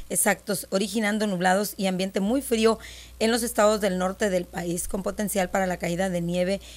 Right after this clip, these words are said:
y aguanieve en la sierra de Chihuahua y Durango, lejos de Tamaulipas.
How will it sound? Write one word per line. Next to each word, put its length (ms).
y 140
aguanieve 680
en 400
la 180
sierra 360
de 120
Chihuahua 460
y 180
Durango, 720
lejos 360
de 80
Tamaulipas. 680